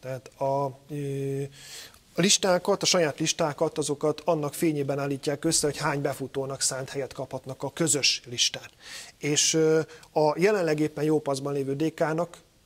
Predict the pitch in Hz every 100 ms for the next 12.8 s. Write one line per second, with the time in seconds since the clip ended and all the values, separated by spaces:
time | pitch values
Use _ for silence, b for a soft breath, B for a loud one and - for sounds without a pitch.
0 | _ - 170 147 127 127 120 143 165 _
1 | _ _ - 147 139 139 - 165 143 131
2 | 123 135 - 190 - 185 175 165 160 180
3 | 156 160 156 139 127 123 110 - - 107
4 | - 143 135 135 135 143 143 135 147 143
5 | 139 - 156 B B B - 175 196 202
6 | 196 190 185 180 170 185 185 185 185 175
7 | 165 185 117 113 - 127 151 151 160 175
8 | 175 175 165 175 165 143 - 135 127 147
9 | 160 B - 147 - 131 147 147 B -
10 | 143 - 156 147 135 135 143 147 160 175
11 | 151 143 131 143 135 147 143 147 135 -
12 | 143 131 165 170 196 196 220 220